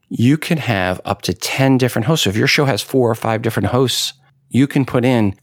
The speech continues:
a picture for each of the hosts, the website for each of the hosts. So maybe you have a show that's a panel session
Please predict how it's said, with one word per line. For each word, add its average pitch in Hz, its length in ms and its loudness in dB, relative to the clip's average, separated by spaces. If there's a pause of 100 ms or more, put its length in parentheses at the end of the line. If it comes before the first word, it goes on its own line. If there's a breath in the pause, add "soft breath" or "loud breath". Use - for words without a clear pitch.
a 104 60 -4
picture - 400 -2
for - 100 -6
each 120 220 0
of 120 100 4
the 117 100 2
hosts, 120 400 0 (500 loud breath)
the 95 80 0
website 120 580 0
for - 100 -6
each 110 180 0
of 113 40 2
the 101 100 2
hosts. 123 240 0
So 110 60 2
maybe 139 260 4
you 135 120 4
have 117 200 0
a 107 60 0
show 107 500 2 (640 loud breath)
that's 101 340 -2
a 101 420 2
panel 117 420 -2
session 101 680 0